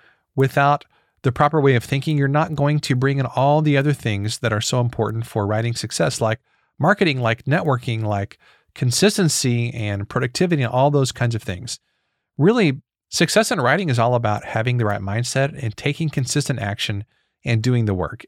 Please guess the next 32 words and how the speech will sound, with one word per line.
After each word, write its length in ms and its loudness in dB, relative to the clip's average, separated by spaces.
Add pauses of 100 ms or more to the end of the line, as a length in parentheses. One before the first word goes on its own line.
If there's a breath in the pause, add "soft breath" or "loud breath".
And 300 -2
this 160 0
conversation 560 0
has 120 2
really 400 2 (460 soft breath)
helped 380 -2
to 180 2
change 320 0
my 220 2
mindset, 480 2
and 100 2
I 60 0
hope 220 -2
that 100 0
it's 160 -2
opened 240 -2
up 120 -6
your 120 0
mindset 400 -2
as 160 -4
well, 280 -6 (300)
so 160 -2
that 140 0
we 80 0
can 160 0
all 140 4
have 160 0
more 200 2
abundance 600 -2 (340)
for 180 2
the 100 0
purpose 580 -2